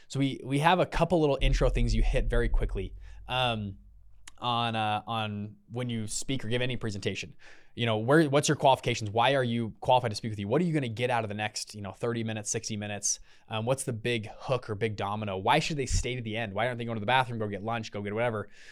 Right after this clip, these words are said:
Um, if you can put some of those things in the beginning, and we did them very fast. So we walked on the stage, we're like, "Hey, we're here to show you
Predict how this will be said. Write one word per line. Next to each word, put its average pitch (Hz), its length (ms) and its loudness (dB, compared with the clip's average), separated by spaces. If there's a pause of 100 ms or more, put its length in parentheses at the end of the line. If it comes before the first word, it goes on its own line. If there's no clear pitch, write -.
(160)
Um, 120 380 0 (540)
if 143 60 -12
you 170 80 2
can 165 300 4 (260)
put - 240 2
some 147 160 2
of 135 80 2
those 123 160 2
things 127 220 -4
in 113 40 -4
the 110 60 -4
beginning, 113 400 -4 (220)
and 127 80 -4
we 160 60 8
did 151 100 4
them 123 60 -2
very 123 180 2
fast. - 420 -6 (220)
So 131 120 -6
we 139 40 0
walked 147 160 6
on 135 80 -4
the 123 60 -6
stage, 135 200 4
we're 127 60 0
like, 120 100 2
"Hey, 170 240 8 (680)
we're 151 200 6
here 190 200 10
to 170 40 4
show 156 220 6
you 147 260 4